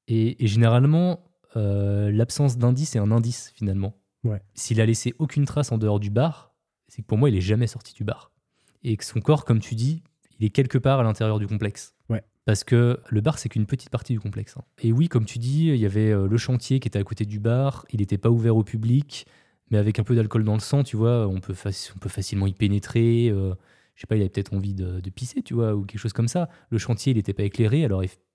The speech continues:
Speaker 1: peut se retrouver dans des fondations et, euh, et il a pu tomber dans un trou, comme t'as dit, et il a pu faire un malaise, une overdose ou quelque chose comme ça, quoi.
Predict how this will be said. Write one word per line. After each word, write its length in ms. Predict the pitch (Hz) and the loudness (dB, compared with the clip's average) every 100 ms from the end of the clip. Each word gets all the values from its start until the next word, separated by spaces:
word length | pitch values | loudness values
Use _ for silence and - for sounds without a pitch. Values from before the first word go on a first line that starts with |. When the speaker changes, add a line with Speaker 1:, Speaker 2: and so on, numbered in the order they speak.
| _ _ _ _ _ | _ _ _ _ _
Speaker 1:
peut 80 | 104 | -6
se 80 | - | -4
retrouver 340 | 117 117 120 | -2 2 4
dans 140 | 113 | 4
des 100 | 104 | 0
fondations 840 | 101 113 107 104 - 127 139 143 135 | -2 -2 -2 -2 -2 -2 0 0 0
et, 180 | 107 101 | 0 0
euh, 240 | 95 92 98 _ _ _ _ _ _ _ _ 101 | -2 -4 -8 _ _ _ _ _ _ _ _ -6
et 80 | |
il 220 | 90 98 90 | -2 -2 -4
a 40 | |
pu 160 | - - | -6 0
tomber 240 | 113 113 | 2 4
dans 180 | 107 107 | 4 2
un 60 | |
trou, 260 | 107 - 143 | 2 0 0
comme 180 | 120 104 | 2 0
t'as 120 | 101 | 0
dit, 360 | 107 120 131 123 | 0 0 2 2
et 60 | 110 | 0
il 60 | |
a 40 | 92 | -4
pu 100 | - | -6
faire 200 | 101 95 | -4 0
un 80 | 98 | 2
malaise, 480 | 110 113 120 120 | 4 4 2 2
une 100 | 101 | 0
overdose 460 | 101 98 98 104 110 | 0 0 -2 -4 -4
ou 40 | 98 | -6
quelque 120 | - | -14
chose 120 | - | -8
comme 160 | - 104 | -6 -4
ça, 140 | 131 | -6
quoi. 200 | - - | -8 -16